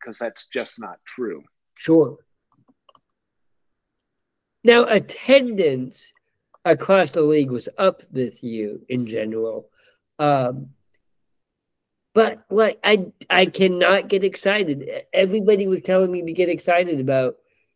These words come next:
Speaker 2: you know, uh, Corbin and the Diamondbacks against Marcus Semien and, and Garcia and, and the Texas Rangers. And I'm like, the two teams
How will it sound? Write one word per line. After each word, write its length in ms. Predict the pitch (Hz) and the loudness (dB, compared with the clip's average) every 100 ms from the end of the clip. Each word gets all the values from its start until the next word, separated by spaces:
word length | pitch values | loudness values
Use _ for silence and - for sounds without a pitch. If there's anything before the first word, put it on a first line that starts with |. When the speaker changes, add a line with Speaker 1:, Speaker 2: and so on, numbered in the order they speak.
| _ _ | _ _
Speaker 2:
you 120 | 143 | 0
know, 440 | 151 139 127 127 - _ _ _ - | 2 2 0 -4 -10 _ _ _ -6
uh, 120 | 147 135 | -4 -4
Corbin 720 | - - 196 202 170 180 170 170 | -4 4 8 8 6 2 2 0
and 180 | 160 | -2
the 60 | 151 | -2
Diamondbacks 1000 | 135 143 160 170 151 139 131 123 - - | -4 0 0 0 -4 -2 -2 -4 -8 -6
against 640 | 135 127 139 139 127 - _ _ _ _ _ _ | -4 0 0 0 -6 -12 _ _ _ _ _ _
Marcus 600 | 139 151 160 156 151 139 | -2 2 2 2 -2 -2
Semien 640 | - 165 165 156 156 147 147 135 | -2 0 0 0 2 2 2 -2
and, 320 | 131 123 120 - | -4 -6 -8 -6
and 240 | 135 131 | -4 -2
Garcia 1000 | 135 139 135 - 175 170 151 143 139 135 | -2 -2 -4 -6 -2 2 4 2 0 0
and, 460 | 135 131 127 120 107 _ _ _ - | -2 -4 -6 -8 -12 _ _ _ -12
and 200 | 135 143 | -6 -4
the 80 | 135 | -6
Texas 420 | 139 160 139 143 | -4 -4 -4 -4
Rangers. 480 | 135 165 170 147 123 | 0 2 2 -2 -2
And 120 | 131 | 0
I'm 160 | 143 156 | 0 0
like, 340 | 156 156 147 _ _ _ _ _ _ _ _ _ _ _ _ _ _ _ - | 0 0 -2 _ _ _ _ _ _ _ _ _ _ _ _ _ _ _ -4
the 240 | 135 156 | 4 4
two 520 | 139 - 226 269 262 | 4 -2 2 4 2
teams 720 | 196 220 202 165 143 139 147 | -2 2 2 2 0 -4 -12